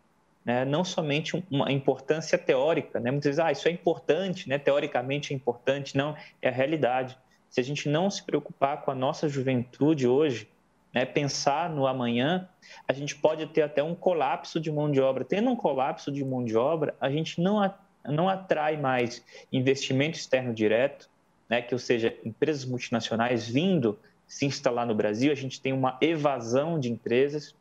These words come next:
né, como a gente vê acontecer, infelizmente, e isso vai ficando cada vez mais escasso. Né, se eu não tenho uma mão de obra capaz de ser inovadora, ser transformadora,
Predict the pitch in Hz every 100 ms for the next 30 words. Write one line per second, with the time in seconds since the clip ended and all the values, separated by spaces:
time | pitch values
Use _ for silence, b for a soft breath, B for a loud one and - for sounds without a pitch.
0 | _ _ _ - 117 135 127 113 120 -
1 | - _ _ 117 110 120 143 147 123 110
2 | 104 - 139 - b b _ - 104 107
3 | 104 101 110 143 - B _ 170 175 185
4 | 196 190 190 - 165 165 165 165 151 147
5 | 143 143 147 147 147 143 - - _ _
6 | _ _ _ _ - 131 - 156 165 165
7 | 185 175 147 143 143 151 143 143 143 -
8 | 135 - 139 135 127 - 135 127 - 131
9 | 127 120 117 139 143 135 139 B B -
10 | 127 - 160 202 190 - 151 135 120 117
11 | 135 135